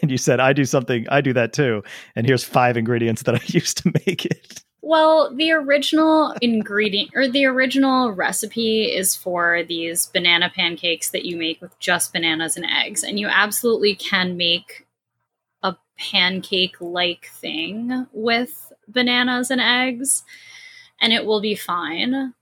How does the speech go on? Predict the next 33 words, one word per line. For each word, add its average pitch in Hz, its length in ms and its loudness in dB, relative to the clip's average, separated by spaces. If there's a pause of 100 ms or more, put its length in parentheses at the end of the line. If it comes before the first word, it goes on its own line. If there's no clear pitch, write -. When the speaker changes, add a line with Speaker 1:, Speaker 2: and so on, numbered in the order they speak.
(300)
Speaker 2:
But 202 360 2
if 196 140 -4
you 214 160 2
add 185 240 4
a 202 80 0
little 190 440 -2
flour, 170 600 -6
which 214 340 -4
for 269 160 2
the 254 180 4
volume 214 480 4
of 190 200 -4
liquid 208 500 0
that 190 140 -4
you 180 140 -8
just, - 460 -4 (140)
that 185 120 0
I 175 200 4
described, 175 840 -4 (520)
um, 185 600 -2 (320)
a 208 80 0
third 190 360 -2
of 190 100 -4
a 190 60 -4
cup 185 240 -8
of 185 120 -10
flour 180 480 -4
is - 220 -8
really 180 380 -6
not 170 320 -4
very 180 280 -10
much. - 600 -8 (500)
Um, 196 680 0